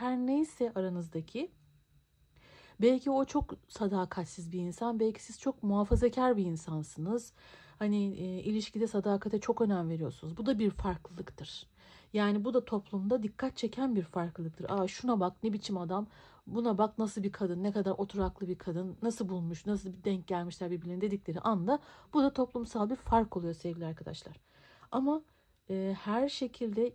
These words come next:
iyileşmeyi istiyor ve iyileşecek de bu kişi. Yaptığı bu şey neyse,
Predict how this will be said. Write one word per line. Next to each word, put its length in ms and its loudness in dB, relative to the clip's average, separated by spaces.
iyileşmeyi 1040 0
istiyor 680 -2
ve 400 2
iyileşecek 800 2
de 140 -6
bu 100 -2
kişi. 380 -4
Yaptığı 680 2
bu 260 -2
şey 340 0
neyse, 540 0